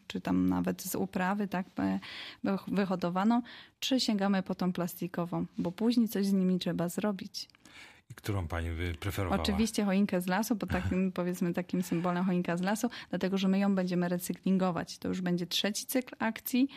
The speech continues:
Speaker 1: e,
Speaker 2: Co to
Speaker 1: taki
Speaker 2: znaczy recyklingować choinkę?
Speaker 1: Recyklingować. W grudniu inauguracja, czyli choinka nasza,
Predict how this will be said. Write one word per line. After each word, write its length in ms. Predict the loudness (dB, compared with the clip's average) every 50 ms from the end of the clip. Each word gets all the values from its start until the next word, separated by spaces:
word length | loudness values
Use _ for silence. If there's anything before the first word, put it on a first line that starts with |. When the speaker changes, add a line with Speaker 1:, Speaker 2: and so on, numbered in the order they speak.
| -14 -16 -16 -16 -14 -6 0 2
Speaker 1:
e, 360 | 2 4 4 2 2 2 2 2
Speaker 2:
Co 80 | 2
to 80 | 2 0
Speaker 1:
taki 80 | 0 2
Speaker 2:
znaczy 360 | 2 2 2 2 -2 -4 -4
recyklingować 680 | -4 -4 -6 -6 -6 -4 -2 -2 -2 -2 -2 0 2
choinkę? 180 | 2 2 4 2
Speaker 1:
Recyklingować. 680 | 2 2 4 2 2 2 0 -2 -4 -4 -6 -8 -10 -14 -12 -14 -12 -12 -12 -14 -14 -14 -8 -6
W 280 | -6 -4 -2 -2 -2
grudniu 440 | 0 2 2 4 4 4 4 4 4
inauguracja, 640 | 4 4 4 2 2 2 2 2 0 0 0 -2 -4
czyli 180 | -2 -2 -2
choinka 400 | 0 0 2 2 2 2 2 2
nasza, 580 | 2 4 4 2 2 2 2 4 6 6 4